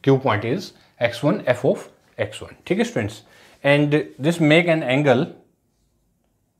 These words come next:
theta here. Right, students? So this is your F X one, F X naught, and this is your F X one.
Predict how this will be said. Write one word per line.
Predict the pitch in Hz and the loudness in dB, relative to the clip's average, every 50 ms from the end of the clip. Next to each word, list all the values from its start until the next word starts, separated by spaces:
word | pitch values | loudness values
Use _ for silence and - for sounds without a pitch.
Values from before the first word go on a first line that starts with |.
| _ _ _ _ _ _ _ _ _ _ _ _ _ _ _ _ _ _ _ _ _ _ _ _ | _ _ _ _ _ _ _ _ _ _ _ _ _ _ _ _ _ _ _ _ _ _ _ _
theta | - - 113 104 - 107 87 | -4 -2 -2 0 2 0 -2
here. | 87 92 90 - - - - - _ _ _ _ _ _ _ _ _ _ _ - | -2 -6 -12 -16 -18 -20 -20 -20 _ _ _ _ _ _ _ _ _ _ _ 0
Right, | 143 185 196 | 0 0 0
students? | - - 139 110 110 - - - _ _ _ _ _ _ _ _ _ _ _ _ _ _ | 0 -2 -2 -2 -4 -8 -14 -18 _ _ _ _ _ _ _ _ _ _ _ _ _ _
So | - 123 123 120 | 2 2 2 2
this | 113 110 113 | 0 -2 -2
is | 143 131 | 0 2
your | 135 139 139 139 - | 6 6 6 6 4
F | 135 117 - | -2 -4 -4
X | 147 139 - - | -4 -4 -2 -2
one, | 160 165 170 202 - - | 0 0 0 -2 -4 -4
F | 143 123 - | -6 0 0
X | 202 - - 160 | -2 -2 0 0
naught, | 160 165 196 202 - - - - | 0 0 0 -2 -6 -16 -18 -10
and | - 131 135 | -8 -6 -6
this | 135 135 | -4 -4
is | 143 135 | -2 0
your | 135 135 135 143 165 165 - - - _ _ _ | 2 2 2 2 2 -2 -8 -16 -20 _ _ _
F | 131 - - | -8 -2 -2
X | 127 120 - - | -2 -2 -2 -12
one. | 95 87 - | -16 -16 -18